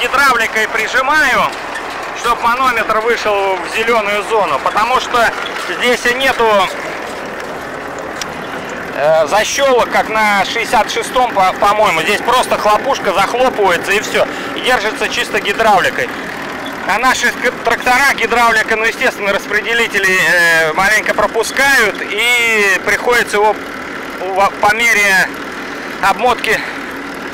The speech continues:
набивания бункера маленько прижимать крышку эту. Вот второй рулон обмотала, ну, в принципе, нормально.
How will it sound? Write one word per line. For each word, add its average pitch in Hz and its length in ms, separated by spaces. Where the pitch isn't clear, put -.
набивания 220 600
бункера 214 520
маленько 208 440
прижимать 214 520
крышку 190 420
эту. 127 340
Вот 247 260
второй 208 720
рулон 226 420
обмотала, 196 680
ну, 247 400
в - 100
принципе, 220 480
нормально. 190 540